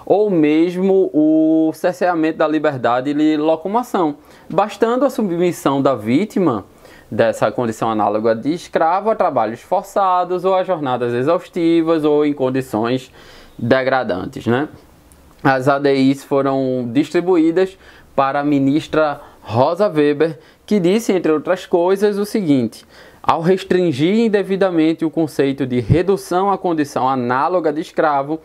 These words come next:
é, a portaria vulnera os princípios basilares da Constituição Federal, sonega proteção adequada e suficiente a direitos fundamentais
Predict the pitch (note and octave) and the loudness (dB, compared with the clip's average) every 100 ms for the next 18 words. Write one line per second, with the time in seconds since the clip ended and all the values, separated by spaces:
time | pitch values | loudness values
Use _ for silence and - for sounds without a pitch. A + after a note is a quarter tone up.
0 | - - - - - A#2 A2 G#2 G2+ G2 | -14 -20 -20 -6 0 2 4 2 0 -4
1 | - - G#2+ G#2 G2+ - D3+ D#3 F3+ D3 | -4 -2 0 -2 -4 -2 -2 0 0 0
2 | D#3 F3+ E3 F3+ D3+ D3 E3+ F3 - E3 | 0 0 -2 -2 0 0 0 -2 -6 -6
3 | D3+ D#3+ E3 D3 A#2 G#2 C#3 F#3 G3 C3+ | 0 -2 -2 -6 -2 0 0 0 0 2
4 | A#2 B2 C3+ _ C#3+ C#3+ C#3 C3 C#3+ B2+ | 0 -2 -8 _ -4 -2 -2 -4 -4 -2
5 | G#2+ G#2+ B2+ D#3+ D3+ A#2+ B2+ - - _ | -2 0 0 2 2 0 -4 -10 -20 _
6 | - G#3 G3 F3+ G3+ G#3+ G#3 F3 E3 C3 | -4 0 2 2 2 0 0 -2 -2 -4
7 | B2+ B2+ C#3+ D3 C#3+ C3+ F3 G3 F3+ - | -2 -2 -2 -4 -2 0 0 -2 -4 -4
8 | D3+ D3 C#3+ B2 G#2+ G2+ A#2 A2 A#2 G2 | -4 -4 -2 0 0 0 -2 0 0 0
9 | F#2+ - A#2 A2+ A2+ G#2+ - G2+ F#2+ | -2 -6 -2 0 0 -2 -2 -4 -6